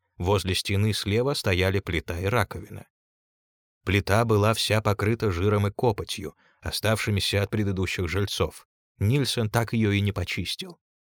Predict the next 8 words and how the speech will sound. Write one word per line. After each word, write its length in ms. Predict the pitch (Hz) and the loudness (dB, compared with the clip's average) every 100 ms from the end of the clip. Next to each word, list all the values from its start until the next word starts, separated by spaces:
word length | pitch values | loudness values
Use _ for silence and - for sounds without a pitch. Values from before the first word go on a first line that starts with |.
| _ _ _ | _ _ _
Он 160 | 107 113 | 2 4
никогда 400 | 117 117 110 156 | 4 4 4 4
не 140 | 143 | 4
использовал 480 | 123 - 160 139 131 | 2 4 4 4 2
для 180 | 117 120 | 2 4
готовки 460 | 117 110 156 - 123 | 4 4 2 2 0
грязную 460 | 127 123 117 117 | 2 2 2 0
духовку, 600 | 127 - 95 - - 98 | -2 0 0 0 -6 -14